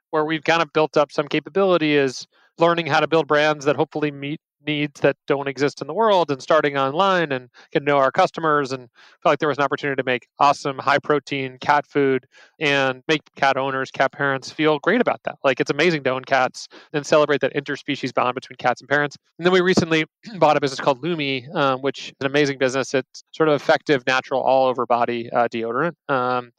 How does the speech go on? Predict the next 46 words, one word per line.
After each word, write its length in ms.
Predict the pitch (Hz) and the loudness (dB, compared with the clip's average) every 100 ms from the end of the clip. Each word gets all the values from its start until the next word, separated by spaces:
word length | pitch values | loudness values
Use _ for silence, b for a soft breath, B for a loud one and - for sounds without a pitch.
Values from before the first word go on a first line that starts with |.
| b b | b b
started 280 | - 143 135 | 2 4 4
by 100 | 131 | 0
an 60 | |
amazing 340 | 127 127 123 131 | 0 -2 -2 -6
O 60 | 127 | -8
B 100 | 127 | -10
G 140 | - | -6
Y 200 | 117 113 | -4 -2
N 260 | 113 117 113 | -2 -6 -10
named 160 | 113 117 | -18 -6
Shannon, 240 | 147 131 | -2 -2
who 80 | 123 | -2
came 160 | - 127 | -4 -4
up 80 | - | -4
with, 60 | 127 | -6
like, 100 | - | 0
revolutionary 640 | 135 139 139 131 - 123 120 | 2 2 0 -4 -2 -2 2
products 440 | 131 127 123 - | 2 2 0 0
that 160 | 127 - b b b - | -2 -2 b b b -10
essentially 440 | 143 - 143 127 - _ | -8 -2 0 0 -4 _
make 140 | 151 143 | 0 0
it 80 | 139 | 0
so 100 | 143 | 0
that 160 | 131 | 2
odor 220 | 139 139 | 0 0
doesn't 200 | 131 123 - | -2 -4 -4
form 100 | 127 | -2
on 80 | 120 | -2
your 100 | 120 | 0
body 380 | 120 120 117 117 | 0 0 -4 -4
anywhere. 360 | 135 131 117 - | -4 -2 -6 -8
So 180 | - 127 139 | -6 -4 0
armpits, 580 | 135 123 131 - - - - | -2 0 -4 -4 -14 -10 0
privates, 540 | 139 127 120 - - - | 2 2 -2 -6 -12 -8
feet, 200 | 127 - _ | -8 -8 _
beyond. 400 | 131 120 117 120 | -2 -2 -2 -8
So 140 | - 127 _ - | -10 -12 _ -6
cool. 180 | 151 120 _ 170 | -4 -4 _ -4
And 160 | 156 | 0
so 140 | 175 156 151 | 2 2 2
that 140 | 147 | 2
business 140 | 147 | 0
is 40 | 127 | -2
doing 160 | 135 | -2
awesome. 300 | 127 117 - _ B B B | -2 -4 -6 _ B B B
So 300 | - 185 | 2 4